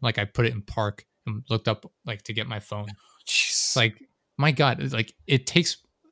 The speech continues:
Speaker 1: I literally could not have put change in the meter that quickly.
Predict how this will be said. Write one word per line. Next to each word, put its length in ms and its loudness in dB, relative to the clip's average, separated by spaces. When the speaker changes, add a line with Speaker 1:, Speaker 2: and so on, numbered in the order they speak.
Speaker 1:
I 120 10
literally 320 4
could 240 0
not 160 4
have 140 0
put 140 0
change 280 4
in 80 2
the 60 0
meter 220 4
that 180 0
quickly. 380 0